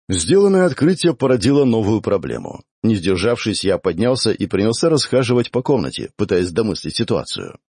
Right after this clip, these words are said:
Брат хотел расположить к себе и тем вернуть мастеров. Но вот что он затеял сделать потом.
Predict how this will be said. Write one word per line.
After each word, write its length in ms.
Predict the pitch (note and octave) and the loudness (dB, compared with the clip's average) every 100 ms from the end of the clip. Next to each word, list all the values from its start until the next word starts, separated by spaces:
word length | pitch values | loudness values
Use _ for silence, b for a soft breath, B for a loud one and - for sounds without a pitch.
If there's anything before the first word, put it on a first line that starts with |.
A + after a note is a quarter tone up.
| _ - | _ -10
Брат 380 | F2 A2 E3+ F#3+ | -4 0 2 2
хотел 440 | - C#3 - D#3+ | 0 -2 2 2
расположить 640 | D3 C3+ - A#2+ B2 C3+ B2+ | 4 0 0 0 2 0 0
к 40 | |
себе 520 | - G2 E2+ G#2+ C3 | -4 -4 -2 0 0
и 40 | B2 | 0
тем 260 | F#2+ F#2+ | 0 0
вернуть 340 | F#2+ F#2 F#2+ G2 | 2 0 0 0
мастеров. 580 | A2+ - C3+ - - _ _ _ | -2 0 -2 -2 -12 _ _ _
Но 300 | E2 F2+ F2+ | -4 0 0
вот 180 | E2 F#2+ | 0 -2
что 220 | - A2 | -2 0
он 100 | A2+ | 0
затеял 520 | F#2+ A2 A#2+ A#2 A2 A2+ | 0 -2 0 2 0 -2
сделать 360 | D#2+ G#2+ A2 | 0 0 0
потом. 420 | - D3 D2 - | -2 -4 -4 -8